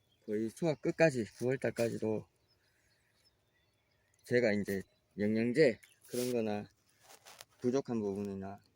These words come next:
그런 거를 이제 연면 시비로 한 번씩 관리만 해주는 그런 식으로 올해는 재배를 할 겁니다. 오늘 영상은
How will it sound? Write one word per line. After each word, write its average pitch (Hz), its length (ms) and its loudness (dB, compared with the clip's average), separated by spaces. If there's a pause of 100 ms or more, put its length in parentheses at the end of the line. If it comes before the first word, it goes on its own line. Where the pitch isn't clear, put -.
(280)
그런 107 200 -16
거를 117 320 -6 (1040)
이제 92 200 0
연면 147 320 4
시비로 104 480 0 (180)
한 107 140 -8
번씩 101 360 -2 (140)
관리만 120 480 2
해주는 117 480 -4 (1200)
그런 131 200 -4
식으로 92 380 -6 (920)
올해는 113 500 -4
재배를 104 500 -2
할 101 100 -8
겁니다. 92 320 -8 (1700)
오늘 143 240 2
영상은 110 640 -2